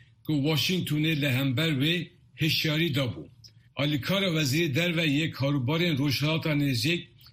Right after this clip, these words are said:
Barbara Leaf, di rûnişta Kongrayê de got, "Em gelek nigeranin ji axiftinên vê dawiyê yên zêde yên ji aliyê Tirkiye ve derbarê bizavên leşkerî yên pêkan ser Bakurê Sûriyê." Wê her wiha got,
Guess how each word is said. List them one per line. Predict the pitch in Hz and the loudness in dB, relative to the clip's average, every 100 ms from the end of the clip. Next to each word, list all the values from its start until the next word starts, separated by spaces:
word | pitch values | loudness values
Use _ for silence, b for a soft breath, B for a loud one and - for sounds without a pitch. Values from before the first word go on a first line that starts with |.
| B B - | B B -4
Barbara | 117 160 127 139 139 127 | 0 0 0 0 0 2
Leaf, | 160 180 | 0 0
di | - | -2
rûnişta | 143 143 156 139 - 180 131 | -2 0 0 0 0 -2 0
Kongrayê | 175 190 151 147 131 | 0 0 0 0 0
de | 135 | 0
got, | 113 175 185 - B B B - | 0 -2 -2 -10 B B B -6
"Em | 156 165 | -2 0
gelek | 139 202 190 127 | 0 0 0 0
nigeranin | 127 170 139 156 175 190 165 175 127 | 0 2 2 0 0 0 0 0 0
ji | 117 160 | 0 0
axiftinên | 147 - 165 - 180 175 131 | -2 -2 -6 -2 0 2 2
vê | 175 151 | 0 0
dawiyê | 160 147 160 180 147 | 0 2 2 2 2
yên | 160 | 2
zêde | 139 113 139 120 170 139 b b b b | 2 0 0 0 -2 -4 b b b b
yên | 147 175 | 0 2
ji | 127 165 | 2 0
aliyê | 143 139 160 175 | 0 0 0 0
Tirkiye | - 190 - 156 127 | -2 -2 0 0 2
ve | 131 117 | 0 0
derbarê | 131 120 151 165 170 139 117 | -2 0 0 0 0 -2 -2
bizavên | 120 160 156 156 131 | 0 0 0 0 2
leşkerî | 139 - 147 151 165 | 0 0 0 0 2
yên | 156 143 - | 0 -2 -2
pêkan | 139 117 160 165 - B | -2 0 0 0 -2 B
ser | - - 190 | -4 0 0
Bakurê | 151 143 113 180 190 165 - | 0 -2 0 0 0 0 0
Sûriyê." | 175 107 87 78 - - _ _ - | 0 0 -6 -8 -14 -20 _ _ -2
Wê | 170 | 0
her | 165 185 | 0 0
wiha | 165 139 190 | 0 2 2
got, | 127 143 180 | 2 0 0